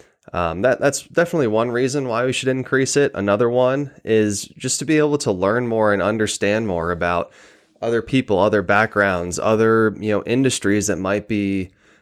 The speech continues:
uh, interesting to us, right? By, by being part of a social group or, or being able to converse with others, uh, we can broaden our own horizons, right? You know,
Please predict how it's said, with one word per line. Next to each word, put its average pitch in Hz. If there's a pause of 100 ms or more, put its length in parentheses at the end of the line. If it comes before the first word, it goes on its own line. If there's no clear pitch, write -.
uh, 87
interesting 123
to 90
us, 85 (240)
right? 107
By, 104 (540)
by 107
being 131 (500)
part 127
of 113
a 110
social 117
group 104
or, 98
or 92
being 113
able 107
to 101
converse 98
with 101
others, 92 (520)
uh, 101
we 110
can 107
broaden 107
our 101
own 107 (240)
horizons, 101
right? 95
You 92
know, 95